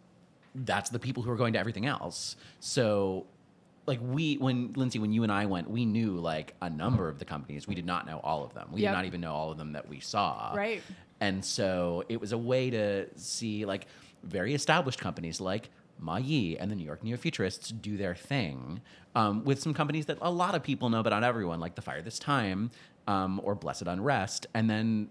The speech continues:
Speaker 1: there are a bunch of companies that we didn't know, and this was a chance for them to be showcased equally alongside a bunch of other companies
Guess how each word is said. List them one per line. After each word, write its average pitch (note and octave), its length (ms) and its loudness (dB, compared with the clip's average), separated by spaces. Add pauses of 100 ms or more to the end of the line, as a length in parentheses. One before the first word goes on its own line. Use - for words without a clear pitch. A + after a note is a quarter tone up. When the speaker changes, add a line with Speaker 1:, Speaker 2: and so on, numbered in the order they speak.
Speaker 1:
there A2 360 2
are G#2 180 0 (240)
a A2+ 60 0
bunch G#2+ 220 -2
of A#2 60 -6
companies B2+ 380 -2
that C#3+ 280 2 (380)
we C3 140 0
didn't F#3 240 0
know, D2 300 -2
and F#2+ 400 -2
this G#2 220 -2
was G#2 120 -4
a G2 40 -4
chance F2+ 300 -4
for G2+ 100 -8
them F2 120 -4
to F#2 60 -8
be E2+ 80 -6
showcased F2+ 680 -6 (600)
equally G#2 520 0
alongside F2+ 920 0
a E2 100 -2
bunch E2+ 180 -4
of E2+ 100 -10
other D#2+ 160 -2
companies D2 760 -8